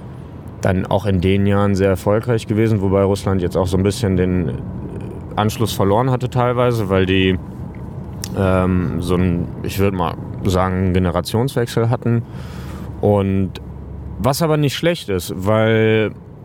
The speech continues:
dann können die Jüngeren, haben halt die Chance in der nacholympischen Saison, äh, sich ranzuarbeiten. Weil du kannst, und das ist sehr schwer für, für Jüngere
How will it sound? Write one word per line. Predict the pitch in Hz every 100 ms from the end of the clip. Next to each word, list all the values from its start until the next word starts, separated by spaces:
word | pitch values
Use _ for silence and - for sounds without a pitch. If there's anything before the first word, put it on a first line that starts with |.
| -
dann | 110 110 107
können | 139 135
die | 131
Jüngeren, | 143 139 127 127 120 117 - -
haben | 107 113 120
halt | 110 104
die |
Chance | 95 120 123 117
in | 98
der |
nacholympischen | 101 107 117 107 107 107 101
Saison, | 92 95 92 101 107 107 - - - -
äh, | 90 95 95
sich | 92 98 127
ranzuarbeiten. | 127 - - 90 90 87 85 80 - - - - - - - - - - - - - -
Weil | 107 104 107 107 98 - - - - - -
du | 107
kannst, | 101 120 120 - - - - -
und | 113 110
das | 113
ist | 110
sehr | 95 95
schwer | - 98 107 156
für, | 131 117 107 95
für | - 101
Jüngere | 101 120 127 127 127